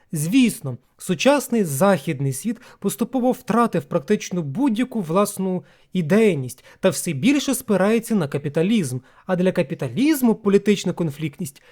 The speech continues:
дуже небажаний опис. Е, трохи про це я розповідав у відео «Слабкі люди західного світу». А тому зустріти якусь політичну контроверсійність у іграх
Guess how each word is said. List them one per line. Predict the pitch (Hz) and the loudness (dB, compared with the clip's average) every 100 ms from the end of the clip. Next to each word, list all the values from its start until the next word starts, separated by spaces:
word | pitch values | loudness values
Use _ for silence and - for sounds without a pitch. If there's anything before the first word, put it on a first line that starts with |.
| - _ 196 | -20 _ -8
дуже | 190 311 320 226 170 | -2 2 4 4 2
небажаний | 165 156 143 131 123 127 - | 2 2 0 -2 -4 -8 -6
опис. | 135 123 170 - - _ _ - - | -6 -6 -10 -14 -18 _ _ -14 -2
Е, | 165 | 0
трохи | 202 220 196 | 2 2 2
про | 175 175 | 2 0
це | - 262 | 2 2
я | 165 262 | 4 4
розповідав | 302 - 240 208 214 - | 2 -2 -4 0 -2 -2
у | 165 | -2
відео | 208 262 214 214 | 0 2 2 0
«Слабкі | 151 147 - 254 214 | -2 -6 0 0 2
люди | 165 185 185 | 0 0 -2
західного | 135 151 156 147 147 | -2 -4 -4 -6 -8
світу». | - 147 120 - - - _ _ _ _ | -8 -10 -10 -14 -16 -20 _ _ _ _
А | - - | -2 2
тому | 214 202 208 196 | 4 6 4 2
зустріти | 175 190 - 320 254 | 0 0 2 0 0
якусь | 208 214 247 - | -2 0 0 -2
політичну | - 208 214 220 240 - 208 202 | -2 2 2 4 0 2 2 2
контроверсійність | 190 - 190 185 165 180 - 294 311 254 180 - - | 0 0 2 2 0 -2 0 2 2 2 0 -2 -4
у | 175 | -2
іграх | 156 139 120 - | -2 -4 -4 -10